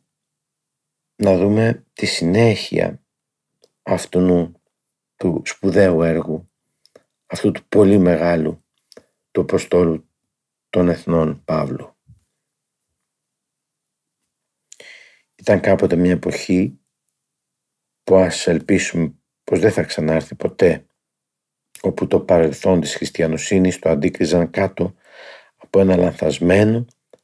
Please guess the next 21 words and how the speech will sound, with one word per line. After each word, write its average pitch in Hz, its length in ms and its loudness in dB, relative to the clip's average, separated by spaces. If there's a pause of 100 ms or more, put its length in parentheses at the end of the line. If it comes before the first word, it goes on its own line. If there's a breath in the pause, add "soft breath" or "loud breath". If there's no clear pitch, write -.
(160)
εκτυφλωτικό, - 1040 -2 (500)
τεχνητό - 500 0
φως, - 600 -2 (380)
σαν 92 240 2
μέσα 85 540 -2
σε - 200 -8
ένα 82 380 -2 (120)
πανόραμα. 78 720 -2 (1600 loud breath)
Τους - 180 -4
Αγίους 117 500 4
τους - 140 -12
παρίσταναν 95 580 2
σαν 98 280 0
κέρνες 107 460 2
κούκλες - 720 -2 (420)
που - 140 -14
παρίσταναν 92 680 2
το 92 120 0
Συμβούλιο 80 520 0
του - 100 -10
Θεού. 76 440 -2